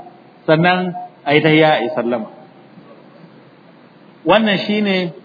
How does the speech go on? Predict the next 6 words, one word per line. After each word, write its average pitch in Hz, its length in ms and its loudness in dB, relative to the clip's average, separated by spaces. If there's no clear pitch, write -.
sifar 170 340 0
da 117 180 -4
masabar 160 400 -2
Hanafiya 170 540 -4
suka 147 280 -4
zaɓa. 98 300 -10